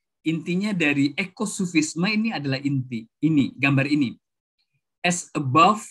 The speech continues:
so below. As above, jadi, eh, sebagaimana, bagaimana di atasnya, maka begitulah di bawahnya. Jadi yang, yang di bawah ini adalah manusia.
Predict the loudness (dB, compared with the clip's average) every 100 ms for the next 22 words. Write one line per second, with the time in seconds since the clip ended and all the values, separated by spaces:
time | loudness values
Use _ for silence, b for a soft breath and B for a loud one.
0 | -20 _ _ -14 -6 2 2 4 4 4
1 | 2 -6 -14 _ _ _ _ _ -8 -8
2 | -6 -4 2 2 2 -6 _ _ _ _
3 | _ _ -6 -4 -4 -6 -12 -18 -14 -8
4 | -4 -4 -6 -10 -8 -6 -4 -4 -6 -10
5 | -14 -10 -6 -2 -2 -2 -4 -8 -6 -6
6 | -2 0 0 -2 _ -8 -6 -4 -2 -2
7 | -6 _ _ _ _ -4 0 0 0 0
8 | -2 -4 -8 -10 _ _ _ 0 4 6
9 | 4 4 0 -8 -2 0 2 2 2 4
10 | 6 4 2 -2 0 0 0 0 -2 -4
11 | -6 -6